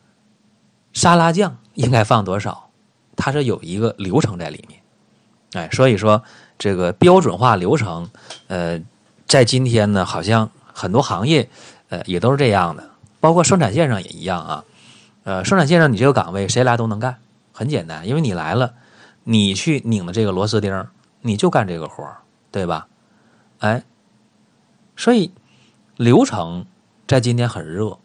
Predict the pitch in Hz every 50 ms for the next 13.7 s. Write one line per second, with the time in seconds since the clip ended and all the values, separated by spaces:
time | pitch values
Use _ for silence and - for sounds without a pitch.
0 | _ _ _ _ _ _ _ _ _ _ _ - 143 143 143 143 143 - 101 82
1 | 82 92 101 107 117 120 - - - _ _ _ - - 156 160 160 156 139 135
2 | 131 156 180 160 120 101 107 92 90 87 85 - - - - _ _ _ _ _
3 | _ _ _ _ _ _ _ _ _ _ - - _ _ - 101 98 92 95 101
4 | - 90 101 127 165 185 160 117 - - - - - _ _ _ _ _ _ _
5 | 87 82 78 82 - 104 104 117 107 95 131 156 165 151 135 123 143 165 - _
6 | - - - - - - - _ _ _ - 196 196 185 165 156 147 113 95 85
7 | 104 135 135 - 101 - - - 87 90 120 120 113 - - - 123 170 170 -
8 | 117 101 107 101 98 98 95 92 90 90 85 87 90 90 80 85 131 151 127 104
9 | 113 131 123 127 - 95 120 190 208 120 - 95 87 90 98 98 90 90 120 147
10 | 131 131 147 151 165 160 - _ _ _ _ _ _ _ - - _ _ _ _
11 | _ - 123 120 117 113 113 110 110 110 110 110 113 - - - - - - 110
12 | 151 196 196 214 170 127 - 131 110 98 - 104 117 135 - 156 131 160 147 127
13 | 104 98 113 131 120 - - - - 95 110 185 190 185